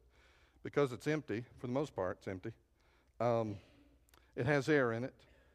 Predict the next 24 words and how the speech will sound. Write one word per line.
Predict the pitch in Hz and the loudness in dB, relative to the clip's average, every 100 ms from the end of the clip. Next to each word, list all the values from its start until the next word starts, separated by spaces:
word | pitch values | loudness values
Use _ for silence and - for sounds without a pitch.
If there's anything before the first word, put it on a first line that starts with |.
| _ _ _ _ - - | _ _ _ _ -20 -6
And | 117 | 4
if | |
I | 131 170 | 10 12
were | |
to | 170 | 12
ask | 165 170 185 | 10 8 4
you | |
the | 175 | 0
question, | - 160 131 - 147 | 6 8 8 4 0
"How | 143 180 202 | 6 10 12
do | 208 190 | 10 6
you | 190 | -2
take | - 160 131 - | 4 6 6 2
all | 147 165 185 196 | 6 10 10 8
of | 165 | 6
the | 156 | 2
air | 156 147 113 101 - | 4 2 2 0 2
out | 120 | 2
of | 123 | 2
this | 117 | -2
bottle?" | - 117 95 87 - _ _ _ _ _ _ _ _ _ _ _ _ _ _ _ _ _ _ _ _ _ _ _ _ _ _ _ _ _ _ | -2 -4 -4 -10 -16 _ _ _ _ _ _ _ _ _ _ _ _ _ _ _ _ _ _ _ _ _ _ _ _ _ _ _ _ _ _
Think | 160 147 | 0 0
about | 104 | 0
it. | 87 | -4